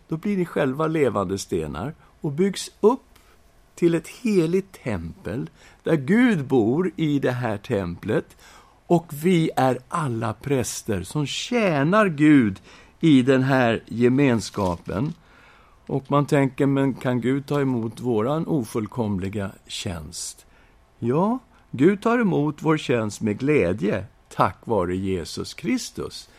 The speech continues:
För det är genom Jesus vi är renade, förlåtna, och i Jesu namn tjänar vi Gud i det här templet. Och tack vare Kristus tar Gud emot vår enkla tjänst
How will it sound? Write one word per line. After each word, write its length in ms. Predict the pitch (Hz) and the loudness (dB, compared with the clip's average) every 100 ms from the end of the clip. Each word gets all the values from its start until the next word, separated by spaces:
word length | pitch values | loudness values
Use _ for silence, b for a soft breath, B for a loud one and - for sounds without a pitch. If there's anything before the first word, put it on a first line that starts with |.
| b b | b b
För 160 | - 120 | -6 -2
det 120 | 113 | 0
är 60 | 98 | 0
genom 560 | 104 113 98 95 85 | 0 0 0 -2 -6
Jesus 1080 | 90 87 135 139 95 - - 175 123 - - | -8 -4 0 0 -2 -6 -2 0 0 -4 -10
vi 240 | 123 113 104 | -4 0 0
är 40 | |
renade, 800 | 107 156 147 131 151 156 170 165 b b b | 0 0 2 0 0 -2 -2 -4 b b b
förlåtna, 920 | - - 107 107 143 156 156 160 156 160 b b b | -16 -4 -2 2 2 2 0 -2 -2 -2 b b b
och 220 | 127 123 | -6 0
i 300 | 120 110 131 | 0 2 2
Jesu 320 | 135 104 135 135 | 2 0 0 0
namn 460 | 127 143 160 139 | 2 0 0 -2
tjänar 580 | 139 - 147 131 113 123 | -4 0 2 2 2 0
vi 200 | 127 139 | 0 -2
Gud 540 | 120 127 131 120 101 - | 0 0 2 2 -2 -6
i 240 | - 117 101 | -2 -2 0
det 140 | 113 | -2
här 380 | 98 107 90 90 b b b _ | -4 -4 -4 -6 b b b _
templet. 600 | 120 101 92 - 85 - | -2 -2 -2 -8 -12 -10
Och 120 | - - | -10 -4
tack 260 | 277 233 | -4 -2
vare 240 | 180 170 156 | 0 2 0
Kristus 680 | 151 151 139 - 82 - - b b | -2 -2 -4 -6 -6 -8 -16 b b
tar 140 | 131 | -4
Gud 360 | 127 127 135 127 | 0 2 2 2
emot 540 | 127 120 113 104 - _ b - | 0 2 0 -2 -8 _ b -2
vår 180 | 120 - | -2 2
enkla 440 | 123 101 107 101 | 0 -2 -4 -6
tjänst 580 | - 101 95 87 - | -6 -6 -6 -10 -14